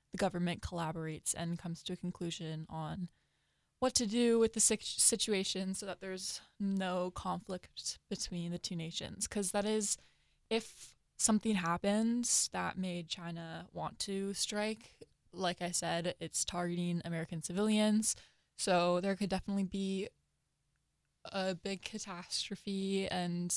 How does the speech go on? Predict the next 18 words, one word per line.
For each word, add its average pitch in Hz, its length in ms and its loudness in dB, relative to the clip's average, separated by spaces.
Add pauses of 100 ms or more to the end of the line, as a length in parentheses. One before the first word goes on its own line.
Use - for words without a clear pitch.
(100)
also 208 340 0
just, - 460 2 (960)
I 214 60 2
don't 220 140 4
know, 185 180 4
with, 208 280 0
in 220 200 6
this 240 160 8
day, 240 220 6
day 214 240 2
and 180 100 2
age, 190 640 2
I 202 120 -2
feel 214 160 -6
like 214 180 -4
there's 220 160 -2
so 220 180 2
much - 720 0